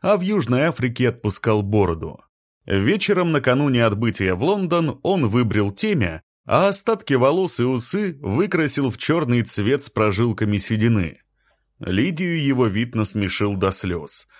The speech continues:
Однако, когда путешественники с горой багажа, включая сюда и гробоподобный чемодан Исидро о двух крышках,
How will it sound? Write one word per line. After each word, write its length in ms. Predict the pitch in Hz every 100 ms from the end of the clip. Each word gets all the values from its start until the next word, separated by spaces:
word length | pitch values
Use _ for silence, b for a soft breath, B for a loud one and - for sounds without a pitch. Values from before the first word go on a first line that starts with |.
| b
Однако, 540 | - 110 131 240 247 202
когда 320 | 185 160 196
путешественники 1080 | 202 - 147 208 208 - 117 104 101 87 80
с 180 | 87 87
горой 300 | 104 127 131
багажа, 600 | 101 98 101 95 131 151
включая 640 | - - 107 - 127 113
сюда 360 | - 110 110 110
и 300 | - 101 98
гробоподобный 920 | 98 110 113 110 131 139 110 101 101
чемодан 540 | - 113 110 110 101 -
Исидро 640 | 104 101 196 196 104 87
о 160 | - 92
двух 320 | 92 107 -
крышках, 640 | - 104 85 - - -